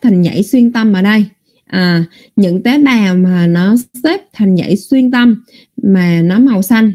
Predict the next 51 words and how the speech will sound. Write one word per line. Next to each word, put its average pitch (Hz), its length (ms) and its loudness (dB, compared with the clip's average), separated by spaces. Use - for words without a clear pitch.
À, 175 180 -2
những 175 260 0
tế 262 120 0
bào 233 280 2
xếp 302 280 -2
thành 214 140 2
dãy 185 160 0
xuyên 233 220 0
tâm 220 240 2
nha. 220 280 2
Tại 170 120 -2
trong 214 160 0
này 190 100 0
nó 185 120 -2
có 226 120 -2
tới 311 100 -2
hai, 240 400 2
hai 247 260 2
mô 233 320 2
có 254 120 -2
màu 208 220 0
xanh 202 300 0
lận. 175 160 -2
Thì 196 80 2
những 170 240 0
tế 247 120 -2
bào 208 320 0
mà 165 120 -2
nó 165 120 -2
xếp 302 220 -4
thành 196 180 2
dãy 175 140 -2
xuyên 208 240 0
tâm 190 160 -4
ở 160 80 -2
đây 175 140 0
nè, 165 140 0
thì 196 120 2
nó 190 300 2
chính 226 140 2
là 254 120 0
bần. 170 320 0
Bên 277 240 2
dưới 277 160 0
bần 262 300 0
là 190 120 0
mình 185 180 2
thấy 214 140 2
những 170 260 0
tế 254 120 0
bào 185 600 0